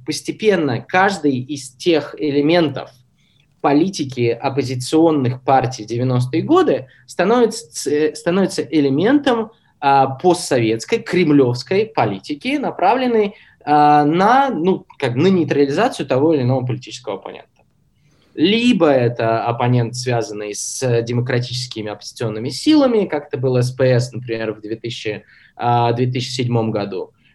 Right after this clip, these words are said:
либо это Н К О, либо это различные другие организации или отдельные личности типа Ходорковского. Ходорковского тоже обвиняли в том же самом, да, параллельно с, э, якобы отмывом денег и так далее. То есть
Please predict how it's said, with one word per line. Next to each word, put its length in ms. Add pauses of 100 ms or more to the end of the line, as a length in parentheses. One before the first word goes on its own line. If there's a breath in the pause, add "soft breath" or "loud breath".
(100)
либо 480
это 840
Н 180
К 160
О, 400 (300 soft breath)
либо 460
это 260
различные 560
другие 320
организации 800
или 340
отдельные 600
личности 440
типа 240
Ходорковского. 760
Ходорковского 680
тоже 320
обвиняли 520
в 80
том 180
же 100
самом, 440
да, 160
параллельно 680 (220 loud breath)
с, 240
э, 260
якобы 440
отмывом 480
денег 340
и 20
так 140
далее. 180
То 100
есть 160